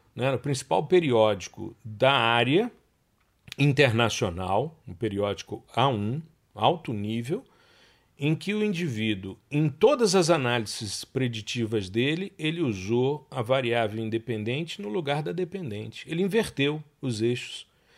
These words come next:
E ninguém no periódico percebeu isso, assim como ninguém na banca. Né? Quando eu comentei, as pessoas, "Ué, mas foi publicado." Não é porque foi publicado que tá certo. Senão,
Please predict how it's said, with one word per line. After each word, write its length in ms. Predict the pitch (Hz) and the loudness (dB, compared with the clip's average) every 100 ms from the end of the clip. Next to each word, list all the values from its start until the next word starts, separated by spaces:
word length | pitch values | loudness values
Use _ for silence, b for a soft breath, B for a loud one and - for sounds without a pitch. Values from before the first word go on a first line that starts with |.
| B B B | B B B
E 100 | 220 | 0
ninguém 600 | 233 254 139 139 180 180 | 2 2 2 4 4 4
no 100 | 151 | 2
periódico 640 | 117 131 110 123 127 127 - | 2 2 4 6 4 2 -6
percebeu 520 | - 127 - 123 139 | -6 -4 -6 -6 -6
isso, 400 | 110 113 - - _ _ _ _ _ _ _ _ _ _ - | -6 -10 -14 -18 _ _ _ _ _ _ _ _ _ _ -12
assim 260 | 110 - 110 | -10 -8 -6
como 180 | 117 | -6
ninguém 320 | 110 117 104 101 | -4 -4 -6 -6
na 120 | 98 | -10
banca. 320 | 87 87 _ _ _ _ _ _ _ _ _ _ - | -12 -20 _ _ _ _ _ _ _ _ _ _ -10
Né? 260 | 101 101 101 | -6 -6 -6
Quando 180 | 120 120 | 0 0
eu 80 | |
comentei, 540 | 127 135 131 120 131 139 | 2 2 2 0 0 0
as 80 | 139 | 0
pessoas, 360 | 139 - 135 | -8 -8 -6
"Ué, 220 | 143 156 | -4 -4
mas 360 | 127 120 117 - | -6 -8 -12 -14
foi 180 | - 156 | -6 -6
publicado." 760 | 135 170 175 135 143 143 101 - B B B | -6 -10 -10 -2 -2 -2 -6 -12 B B B
Não 160 | 269 269 | 0 2
é 80 | |
porque 180 | 262 196 | 4 2
foi 160 | - 165 | 4 4
publicado 720 | 131 139 117 110 143 190 151 | 2 -2 -2 0 0 0 -2
que 80 | 160 | -6
tá 160 | 165 | -6
certo. 580 | 156 180 190 - - - _ _ _ _ | -4 -2 -2 -4 -10 -20 _ _ _ _
Senão, 560 | - 135 127 131 160 | -10 -4 0 0 0